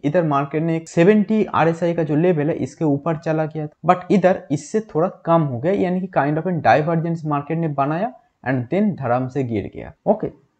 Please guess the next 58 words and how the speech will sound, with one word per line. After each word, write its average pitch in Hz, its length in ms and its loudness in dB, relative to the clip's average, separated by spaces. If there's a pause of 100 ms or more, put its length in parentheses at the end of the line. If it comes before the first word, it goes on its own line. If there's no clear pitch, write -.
तो 180 180 2
इसीलिए 175 360 4
इधर 160 300 2
से 180 140 -4
मार्केट 156 480 0
जो 180 60 -2
है - 120 -4
ये 170 180 2
नीचे 151 320 0
चले 190 320 2
आए 190 180 2
हैं 247 100 -8
और - 240 -2
ये 170 60 4
जो 170 100 -2
फिफ्टी 170 520 -2
का 233 140 4
लेवल 147 340 2
है - 60 0
आरएसआई 117 420 -2
का, 180 220 -6
इससे 175 260 -4
भी 190 100 0
नीचे 139 280 -4
चले 80 300 -6
आए। - 200 -10 (120)
तो 247 60 4
इसका 247 220 4
मतलब 226 340 2
बस 233 260 0
एक 170 240 4
ही 214 100 2
है 262 240 -2
कि 185 60 -4
इधर 151 320 2
से 220 180 -2
मार्केट 143 580 0
जो 147 80 -2
है 202 100 -4 (380)
ये 180 100 4
शॉर्टर 180 420 2
टर्म 175 340 -2
यानी 165 180 0
कि 170 100 -4
फ़ाइव 165 380 4
मिनट, 160 380 -2
वन 147 220 0
मिनट, 160 360 -4
थ्री - 260 -4
मिनट, 160 400 -2
ये 175 60 0
सब 185 280 -4
पे 254 140 -4 (300)
अभी 170 200 4
के 208 120 -2
लिए 214 180 2
looks 185 360 -2
bearish। 127 540 -2